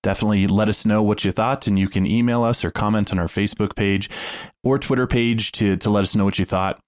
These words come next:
You can email us feedback at star wars at S Q P N dot com, and you can find StarQuest on Facebook at facebook dot com slash star quest media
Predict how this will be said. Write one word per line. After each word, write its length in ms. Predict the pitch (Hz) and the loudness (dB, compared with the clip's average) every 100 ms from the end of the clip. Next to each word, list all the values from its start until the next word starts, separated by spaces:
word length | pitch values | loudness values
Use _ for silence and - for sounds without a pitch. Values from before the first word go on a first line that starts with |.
| - - - _ | -18 -18 -20 _
You 120 | 101 | -2
can 120 | - | 0
email 320 | 113 123 120 113 | 2 2 2 2
us 380 | 107 - - - | 0 -2 -12 -14
feedback 560 | - 135 131 127 127 - | -2 0 2 0 -2 -2
at 240 | 98 - | -2 -4
star 320 | - - 120 123 | -6 -2 2 2
wars 240 | 123 107 | 2 2
at 80 | 101 | 2
S 140 | 98 | 0
Q 120 | - | -2
P 200 | 101 - | -2 0
N 160 | 101 98 | 2 2
dot 220 | 92 - | 0 -2
com, 380 | - 117 113 113 - | -2 0 2 0 2
and 100 | 98 | 2
you 120 | 98 | 0
can 200 | - 90 | 0 -2
find 320 | - 113 117 | 0 0 0
StarQuest 560 | - 107 110 117 - 92 | 0 -2 0 0 0 0
on 180 | 90 | 0
Facebook 680 | 90 - 123 - - 123 - - - | -2 -2 -4 -4 -4 -4 -4 -10 -10
at 160 | 104 95 | -6 -4
facebook 400 | - 120 - 110 | -2 -4 -4 -4
dot 160 | 101 - | -4 -2
com 240 | 113 110 | 0 0
slash 400 | - 92 90 - | -2 -2 -2 -6
star 260 | - 98 104 | -4 -2 -2
quest 380 | - 95 - | 0 -2 0
media 420 | 110 117 120 117 | 0 2 2 0